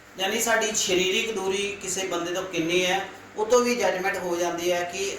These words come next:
ਅਸੀਂ ਉਹਦੇ ਨਾਲ ਕਿੰਨੇ ਕਲੋਜ਼ ਹਾਂ ਜਾਂ ਉਹ ਬੰਦਾ ਸਾਡੇ ਨਾਲ ਕਿੰਨਾ ਕਲੋਜ਼ ਹੈ।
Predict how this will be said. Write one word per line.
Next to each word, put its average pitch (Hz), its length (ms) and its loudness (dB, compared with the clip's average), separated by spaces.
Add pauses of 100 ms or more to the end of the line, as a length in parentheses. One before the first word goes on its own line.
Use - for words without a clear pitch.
ਅਸੀਂ 185 380 -2
ਉਹਦੇ 175 180 -2
ਨਾਲ 165 420 4 (600)
ਕਿੰਨੇ 202 560 2
ਕਲੋਜ਼ 170 340 2
ਹਾਂ - 240 -4
ਜਾਂ 190 140 0
ਉਹ 214 340 2
ਬੰਦਾ 185 240 0
ਸਾਡੇ 180 240 2
ਨਾਲ 185 140 0
ਕਿੰਨਾ 156 300 0
ਕਲੋਜ਼ 131 380 -4
ਹੈ। 123 60 -8